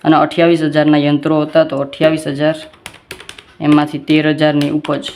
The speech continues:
તો ખોટ કેટલી વધે? તો કે પંદર હજાર. તો અહીંયા આપણે યંત્રો ઉપજ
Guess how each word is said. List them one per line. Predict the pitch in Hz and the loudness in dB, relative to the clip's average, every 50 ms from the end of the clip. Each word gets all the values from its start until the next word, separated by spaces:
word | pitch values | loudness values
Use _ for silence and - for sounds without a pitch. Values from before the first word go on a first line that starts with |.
| - _ - - - | -16 _ -20 -20 -10
તો | - 147 147 139 - - - | -8 -6 -6 -6 -8 -6 -2
ખોટ | 170 170 165 165 | 0 0 0 -2
કેટલી | - 170 165 165 160 | -2 2 4 4 4
વધે? | 151 151 143 147 | 4 2 0 -2
તો | 139 143 | -4 -4
કે | 139 135 | -6 -2
પંદર | - 151 151 151 143 143 139 | 0 2 2 4 4 4 0
હજાર. | 131 - 143 143 143 | 0 -2 -2 -4 -4
તો | - 127 | -4 -6
અહીંયા | 123 135 143 143 139 135 | -6 -4 -4 -2 -2 -4
આપણે | 127 - 139 135 135 | -4 -4 -6 -6 -6
યંત્રો | 131 131 135 135 135 - - 143 147 160 170 165 - - _ _ _ _ _ _ _ _ _ _ _ _ _ _ _ _ _ _ _ _ _ - | -4 -6 -6 -6 -8 -8 -10 -10 -8 -8 -10 -14 -18 -20 _ _ _ _ _ _ _ _ _ _ _ _ _ _ _ _ _ _ _ _ _ -10
ઉપજ | 311 151 - - - 285 285 285 | -10 -10 -4 0 0 0 0 -2